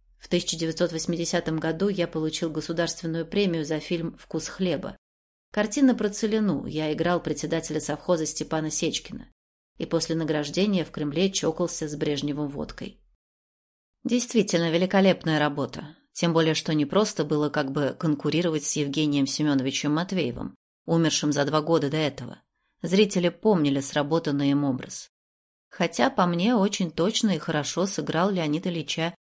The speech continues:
кинематографист Юрий Шумило в ленте Сергея Соловьева "Черная роза, эмблема печали, красная роза, эмблема любви", тысяча девятьсот восемьдесят девятый год. Кстати, эта книга не появилась бы на свет, если бы не Юра.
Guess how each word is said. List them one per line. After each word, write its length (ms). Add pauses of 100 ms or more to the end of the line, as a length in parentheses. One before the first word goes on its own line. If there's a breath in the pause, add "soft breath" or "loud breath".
кинематографист 960
Юрий 300
Шумило 600 (300)
в 100
ленте 300
Сергея 400
Соловьева 640
"Черная 400
роза, 320
эмблема 340
печали, 480
красная 460
роза, 280
эмблема 360
любви", 420 (420)
тысяча 280
девятьсот 420
восемьдесят 460
девятый 360
год. 300 (540)
Кстати, 400
эта 280
книга 360
не 160
появилась 560
бы 100
на 160
свет, 400
если 320
бы 160
не 220
Юра. 420